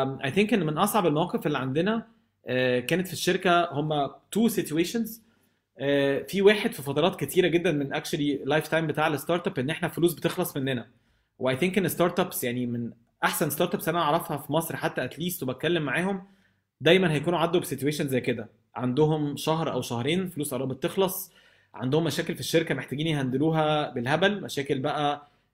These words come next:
آه، امبلويز، مشاكل في الاوبريشنز، مشاكل في الريفينيو، مشاكل في السيلز، كل المشاكل اللي الواحد بيتخيلها بتكون بتطلع برضه في نفس الوقت ده. ف I think ان، ان، ان في سيتويشن زي كده صعب قوي ان الواحد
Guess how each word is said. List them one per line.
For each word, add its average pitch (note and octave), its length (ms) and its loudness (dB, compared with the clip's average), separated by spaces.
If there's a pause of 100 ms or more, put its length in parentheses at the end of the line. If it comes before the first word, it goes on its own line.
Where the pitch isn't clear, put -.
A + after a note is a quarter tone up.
آه، B2 500 0
امبلويز، C3 680 0
مشاكل C#3+ 280 -6
في - 60 -6
الاوبريشنز، D#3+ 600 0
مشاكل C#3+ 340 -4
في - 80 -12
الريفينيو، E3+ 400 2
مشاكل D3 300 -6
في - 60 -14
السيلز، E3+ 560 2 (460)
كل G3 300 6
المشاكل F3 480 2
اللي C#3 300 4
الواحد E3 320 2
بيتخيلها D#3+ 400 2
بتكون F#3 300 -2
بتطلع F#3+ 320 0
برضه F3 220 -2
في F3+ 100 -6
نفس F3+ 160 -4
الوقت E3 240 0
ده. C#3 180 -6 (760)
ف - 80 -6
I C#3+ 120 0
think G#3 280 2
ان، F#3+ 160 2
ان، C#3 460 -2
ان C3+ 460 -4
في B2+ 120 -10
سيتويشن E3 440 0
زي C#3 140 2
كده F3+ 180 0
صعب F3+ 260 2
قوي F3+ 160 2
ان F3 100 0
الواحد D3+ 480 -2